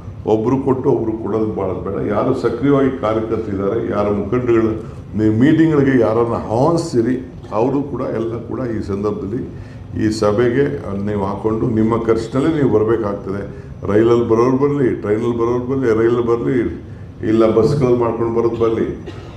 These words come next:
ಆದಷ್ಟು ಬೆಳಗಾಂನ ಅವಾಯ್ಡ್ ಮಾಡೋಂಥ ಕೆಲಸ ತಾವು ಮಾಡಿ. ಜಾಗ ಸಿಕ್ಕಿದ್ರೆ ಬೆಳಗಾಮಲ್ಲೂ ಮಾಡ್ಕೊಳ್ಳಿ, ನಮ್ದೇನು ಅಭ್ಯಂತರ ಏನಿಲ್ಲ. ಬೇರೆ ಯಾವ್ದಾದ್ರು ನಿಮಗೆ ಜಾಗಗಳು ಸಿಕ್ಕಿದ್ರೆ ಅಲ್ಲೇ ಬೇಕಾದ್ರೆ ಮಾಡ್ಕೊಳ್ಳಿ, ಇಲ್ಲ ದೂರದಲ್ಲಿ ಮಾಡ್ಕೊಳ್ಳಿ.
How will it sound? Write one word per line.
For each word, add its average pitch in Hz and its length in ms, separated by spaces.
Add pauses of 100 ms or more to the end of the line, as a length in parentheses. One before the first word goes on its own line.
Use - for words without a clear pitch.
(140)
ಆದಷ್ಟು 156 400
ಬೆಳಗಾಂನ 147 540
ಅವಾಯ್ಡ್ 139 360
ಮಾಡೋಂಥ 123 360
ಕೆಲಸ 101 340 (140)
ತಾವು 98 160
ಮಾಡಿ. 123 320
ಜಾಗ 170 240
ಸಿಕ್ಕಿದ್ರೆ 170 480
ಬೆಳಗಾಮಲ್ಲೂ 120 520
ಮಾಡ್ಕೊಳ್ಳಿ, 98 460
ನಮ್ದೇನು 95 360
ಅಭ್ಯಂತರ 95 380
ಏನಿಲ್ಲ. 85 280 (600)
ಬೇರೆ 107 180
ಯಾವ್ದಾದ್ರು 110 400
ನಿಮಗೆ 101 340
ಜಾಗಗಳು 104 360
ಸಿಕ್ಕಿದ್ರೆ 110 460
ಅಲ್ಲೇ 113 220
ಬೇಕಾದ್ರೆ 107 380
ಮಾಡ್ಕೊಳ್ಳಿ, 92 380
ಇಲ್ಲ 110 120
ದೂರದಲ್ಲಿ 117 520
ಮಾಡ್ಕೊಳ್ಳಿ. 98 520